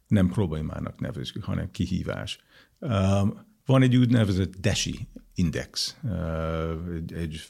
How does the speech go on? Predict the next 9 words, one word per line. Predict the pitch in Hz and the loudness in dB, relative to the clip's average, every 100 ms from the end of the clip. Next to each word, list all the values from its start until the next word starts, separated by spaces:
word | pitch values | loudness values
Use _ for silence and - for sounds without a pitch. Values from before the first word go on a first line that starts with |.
| 120 - 90 | -10 -8 -8
digitális | 92 87 98 92 95 92 90 | -4 0 2 2 2 2 -2
fejlesztési, | - 120 107 85 - 80 76 78 73 - | -2 0 2 2 -2 -4 -4 -6 -8 -8
ö, | 78 80 82 85 85 82 | -6 -6 -6 -8 -10 -6
index, | 104 90 73 71 - | -2 0 -2 -6 -6
egy | 90 82 | -6 -6
indikátor. | 107 92 78 65 62 78 80 - - - - - | 0 0 0 -6 -6 -8 -10 -14 -20 -20 -20 -6
És, | 107 95 - | 0 0 2
ö, | 101 92 98 98 - | 2 4 2 0 -4
abban | 135 160 98 92 135 165 - | 0 2 4 4 4 0 -10